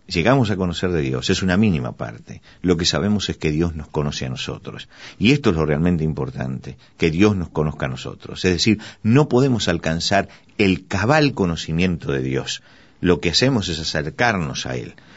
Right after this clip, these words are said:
es tener comunión con Él. Pero es Dios el que nos conoce a nosotros y el que nos da vida a nosotros. Pero Dios es insondable. No, nuestra mente no está capacitada para captar lo infinito, lo eterno, lo inmensurable,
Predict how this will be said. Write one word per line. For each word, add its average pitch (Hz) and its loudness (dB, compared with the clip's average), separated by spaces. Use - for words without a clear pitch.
es 107 0
tener 104 2
comunión 90 4
con 64 -8
Él. 62 -8
Pero 107 6
es 98 4
Dios 120 4
el 87 4
que 82 0
nos 76 -4
conoce 82 -2
a 76 0
nosotros 98 -2
y 90 4
el 87 2
que 82 0
nos 76 -2
da 80 4
vida 85 4
a 69 0
nosotros. - -10
Pero 107 6
Dios 120 4
es 101 2
insondable. 80 0
No, 92 4
nuestra 101 4
mente 117 4
no 104 4
está 113 0
capacitada 92 2
para 80 2
captar 117 2
lo 95 6
infinito, 113 4
lo 85 6
eterno, 107 2
lo 85 2
inmensurable, 98 4